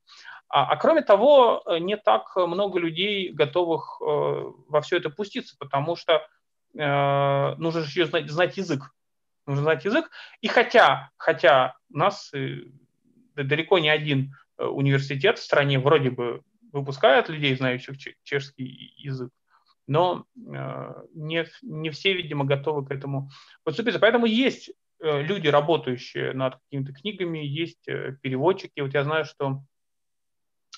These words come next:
а, если говорить именно о книгах, а, недавно вышла русская биография Густава Гусака. Э, и написала Валентина Марьина, ей же принадлежит,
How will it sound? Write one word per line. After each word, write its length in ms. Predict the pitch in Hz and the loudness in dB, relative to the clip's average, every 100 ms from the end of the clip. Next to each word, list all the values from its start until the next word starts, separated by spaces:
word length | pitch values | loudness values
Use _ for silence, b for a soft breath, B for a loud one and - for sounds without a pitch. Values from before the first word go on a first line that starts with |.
| _ | _
а, 580 | 143 131 131 131 135 135 | -8 -6 -4 -2 -2 -4
если 180 | 147 139 | -6 -6
говорить 220 | 143 135 | -2 -2
именно 200 | 139 131 | -2 0
о 40 | 131 | -2
книгах, 480 | - 220 214 - - _ b b _ | -2 0 2 0 -2 _ b b _
а, 180 | - 139 | 0 2
недавно 800 | 139 143 156 196 202 190 175 165 | 2 4 6 6 6 2 4 4
вышла 840 | 143 156 160 - 165 156 151 147 151 | 2 -6 -6 0 2 6 6 6 4
русская 260 | 160 - | 2 0
биография 440 | 143 139 147 160 147 | 2 4 4 2 -2
Густава 300 | 147 139 151 | -8 -2 -2
Гусака. 520 | 151 139 139 - - _ _ _ _ _ _ _ _ _ _ - | -2 -6 -8 -14 -14 _ _ _ _ _ _ _ _ _ _ -14
Э, 520 | 143 131 - - 50 - | -6 -4 -4 -6 -8 -10
и 180 | - 147 | -12 -6
написала 600 | 135 135 135 143 127 127 | -6 -6 0 2 4 2
Валентина 540 | 127 139 135 139 147 | -2 -8 -4 -2 -2
Марьина, 360 | 143 190 214 165 | 4 6 6 2
ей 200 | 147 165 | 0 0
же 100 | 165 | -2
принадлежит, 640 | 143 139 135 135 135 160 | -4 -2 0 -2 -4 -6